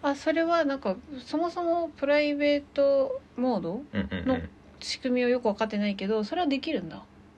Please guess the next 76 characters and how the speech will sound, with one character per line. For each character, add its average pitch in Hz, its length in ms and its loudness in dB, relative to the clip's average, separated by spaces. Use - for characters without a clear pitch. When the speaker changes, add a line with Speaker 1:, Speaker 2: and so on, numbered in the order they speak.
Speaker 2:
で 113 100 -4
き - 60 2
ま - 60 6
す - 0 -
ね。 - 0 -
Speaker 1:
要 - 60 6
す 320 80 4
る 285 80 6
に、 220 100 0
そ 247 140 -2
う - 20 2
い 277 40 2
う - 20 0
履 269 100 2
歴 277 200 -2
は 262 60 0
残 202 280 2
る 190 80 -4
ん 156 100 -8
だ。 - 80 -16
Speaker 2:
残 - 200 -4
り 80 60 -2
ま 82 120 -4
す。 - 180 -6
Speaker 1:
う 226 40 0
ー 269 600 2
ん。 285 100 -8
Speaker 2:
プ - 140 -4
ラ 147 100 6
イ 175 60 2
ベ 185 120 2
ー 196 40 0
ト 202 120 0
モ 208 80 4
ー 180 40 2
ド 117 80 -2
っ - 20 -10
て - 140 0
何 87 220 -2
か - 140 -2
っ - 40 -8
て - 180 -12
い - 120 -8
う - 160 -12
と、 87 300 -2
Speaker 1:
う 226 40 -4
ん。 202 300 0
Speaker 2:
あ 87 100 0
の、 78 320 -2
ま - 80 -4
あ、 - 20 -6
ざ 113 100 -2
っ 110 60 -6
く - 140 0
り 143 100 -2
言 92 80 0
う 85 40 -4
と - 100 -8
ね、 - 160 -12
Speaker 1:
う 233 60 -4
ん。 214 60 0
Speaker 2:
超 165 360 0
ざ 147 140 -6
っ - 20 -14
く - 160 -6
り 113 60 0
言 - 0 -
う - 20 -8
と 101 60 -4
な 90 60 0
ん - 20 -4
だ 87 60 -4
け 87 60 -2
ど、 90 180 0
あ - 120 -6
の、 - 520 -8